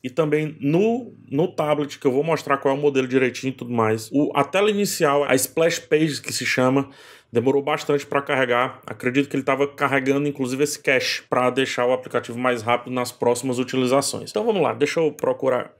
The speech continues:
bati aqui, desculpa, deixa eu procurar aqui, H B O Max tá aqui.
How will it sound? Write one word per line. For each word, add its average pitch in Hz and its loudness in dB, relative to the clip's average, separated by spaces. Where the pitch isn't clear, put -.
bati 113 -2
aqui, 113 -2
desculpa, 113 -10
deixa 147 0
eu - 4
procurar 127 2
aqui, 180 -4
H 135 -2
B 127 0
O 123 2
Max 120 -2
tá 127 -8
aqui. 156 -4